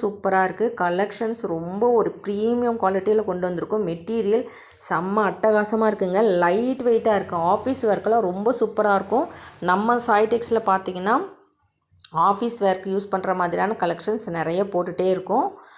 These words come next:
So, உங்களுக்கெல்லாம் நிறைய டீச்சர்ஸ், இவங்க மாதிரியான, அ, ப்ரொஃபஷனலிஸ்ட் நிறைய பேர் இருக்கீங்க நம்ம சாய் டெக்ஸ்ல.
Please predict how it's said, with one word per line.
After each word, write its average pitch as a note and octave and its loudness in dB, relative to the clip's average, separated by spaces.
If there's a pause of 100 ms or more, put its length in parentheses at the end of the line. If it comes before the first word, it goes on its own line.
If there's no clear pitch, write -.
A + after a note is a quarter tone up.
(160)
So, G#3 2
உங்களுக்கெல்லாம் F#3+ 2
நிறைய G3 4
டீச்சர்ஸ், A3 -2
இவங்க F#3+ -4
மாதிரியான, F#3 -2 (420)
அ, F#3 2
ப்ரொஃபஷனலிஸ்ட் G#3 -2
நிறைய F3+ 0
பேர் G3+ 2
இருக்கீங்க F3+ -2
நம்ம F3 -4
சாய் E3 -4
டெக்ஸ்ல. F3+ -4